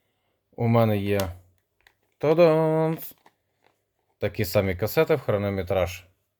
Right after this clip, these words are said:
шістдесят, дев'яносто і сто двадцять. До речі, до цієї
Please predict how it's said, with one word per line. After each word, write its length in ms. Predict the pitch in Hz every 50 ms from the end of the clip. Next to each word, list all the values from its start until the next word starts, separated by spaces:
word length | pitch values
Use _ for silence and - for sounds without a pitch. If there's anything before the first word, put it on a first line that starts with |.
| _ _ _ _ _ _ _ _ _ _ _ _
шістдесят, 760 | - - - 95 92 90 90 92 143 147 160 160 - - _ _
дев'яносто 800 | - 85 85 98 95 95 101 113 131 143 135 - - 135 131 131 - _ _
і 100 | 117 117
сто 220 | - - - 110
двадцять. 560 | 95 87 95 98 92 87 90 - 85 87 - _ _ _ _ _ _ _ _ _
До 160 | - 87 101
речі, 260 | 104 104 92 - - 98
до 200 | 87 95 98 90
цієї 540 | - - 98 92 92 92 92 92 90 87